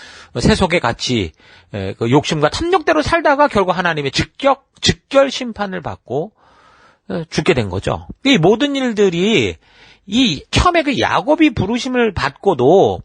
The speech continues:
자신의 정체성을 바르게 알지 못하고 하나님을 자기 생각대로 아바타로 만들면서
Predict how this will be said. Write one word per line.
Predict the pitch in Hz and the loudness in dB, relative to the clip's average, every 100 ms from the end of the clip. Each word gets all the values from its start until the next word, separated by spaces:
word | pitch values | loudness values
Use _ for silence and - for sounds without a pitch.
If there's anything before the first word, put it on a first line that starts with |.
| _ _ _ _ _ | _ _ _ _ _
자신의 | - 226 311 294 | -4 -2 0 0
정체성을 | 226 214 226 226 214 | 0 0 -2 0 -2
바르게 | 175 147 156 | 0 0 0
알지 | 143 135 | 0 -2
못하고 | 131 110 - 120 285 | -4 -2 -2 0 -2
하나님을 | - 359 370 359 320 | 0 0 0 -2 -2
자기 | - 151 233 269 262 254 247 | -4 -4 -4 -2 -2 -4 -2
생각대로 | - 359 - - 269 208 | -4 -4 -12 0 2 2
아바타로 | 117 202 - 196 | 2 0 0 0
만들면서 | 170 123 123 113 104 104 | 0 -2 -4 -4 -2 0